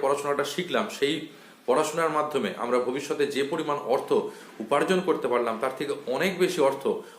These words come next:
অন্য কেউ অন্য কোনোভাবে আমাদের থেকে অনেক কম পড়াশোনা করে উপার্জন করলো, তাহলে আমাদেরকে কি সেটা খুব ভালো লাগবে?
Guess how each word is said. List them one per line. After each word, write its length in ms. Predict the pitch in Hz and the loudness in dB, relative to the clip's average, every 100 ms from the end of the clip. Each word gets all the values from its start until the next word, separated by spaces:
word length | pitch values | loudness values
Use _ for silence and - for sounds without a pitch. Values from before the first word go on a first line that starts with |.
| - | -6
অন্য 280 | 139 170 180 | -4 0 2
কেউ 260 | 139 104 107 | 2 0 0
অন্য 260 | 135 175 | -2 0
কোনোভাবে 440 | 170 147 135 113 104 | 2 0 2 0 0
আমাদের 340 | 120 143 151 156 | 0 0 -2 -4
থেকে 160 | 147 | -2
অনেক 180 | 139 139 - | 0 0 -2
কম 220 | 139 175 175 | 2 2 4
পড়াশোনা 360 | 151 139 151 139 | 4 4 2 0
করে 220 | 120 101 - - - - 117 | 0 -2 -6 -18 -20 -14 -4
উপার্জন 420 | 135 123 135 123 | 0 2 0 0
করলো, 300 | - 139 175 - - | -2 -2 -6 -8 -6
তাহলে 300 | 117 131 - - - - | 0 0 -2 -8 -18 -8
আমাদেরকে 420 | 117 131 127 123 | -2 0 0 -2
কি 120 | 127 | -6
সেটা 220 | 135 139 139 | -4 -2 -2
খুব 260 | 143 - | -2 -2
ভালো 160 | 113 139 | -4 0
লাগবে? 300 | 156 - | 0 -2